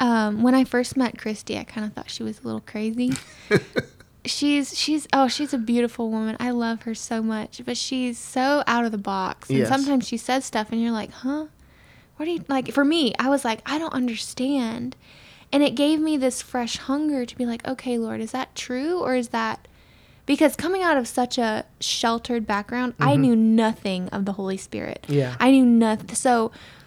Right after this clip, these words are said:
Speaker 1: if she was prophesying, I was like, "Mm, yeah, uh-huh, okay,
Speaker 2: <laughs>
Speaker 1: sure. Sure, that's prophecy. You're just making that up." You know, 'cause I didn't know.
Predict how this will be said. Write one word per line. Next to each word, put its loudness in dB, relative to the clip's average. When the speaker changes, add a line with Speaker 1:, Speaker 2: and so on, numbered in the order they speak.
Speaker 1:
if 6
she 4
was 6
prophesying, 0
I 2
was 0
like, -4
"Mm, 0
yeah, 0
uh-huh, -2
okay, -4
Speaker 2:
<laughs> -2
Speaker 1:
sure. -2
Sure, 4
that's 4
prophecy. -2
You're -2
just -4
making -2
that -2
up." 2
You 4
know, 4
'cause 2
I 2
didn't 2
know. 0